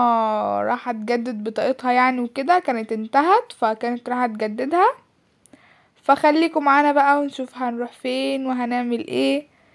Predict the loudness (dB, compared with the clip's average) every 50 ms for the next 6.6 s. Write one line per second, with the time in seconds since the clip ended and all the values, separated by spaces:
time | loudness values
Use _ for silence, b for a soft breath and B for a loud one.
0 | b b b b b b b _ _ -2 0 2 4 4 2 2 2 2 4 4
1 | 4 4 2 0 -4 -8 -14 _ _ _ _ _ _ _ _ _ _ _ _ _
2 | _ _ _ _ _ -4 0 0 2 2 2 2 2 2 2 2 0 2 0 -2
3 | -2 0 -2 -4 0 2 4 4 4 4 2 -2 0 2 2 2 2 0 -2 0
4 | 0 2 2 0 0 -2 -4 -8 -12 -12 -8 -4 -4 -2 -2 -2 -4 -6 -4 -4
5 | -4 -4 -4 -2 -2 0 0 0 0 0 -2 -2 -2 -4 -4 -4 -4 -6 -4 -2
6 | -4 -4 0 2 4 4 6 6 4 4 4 2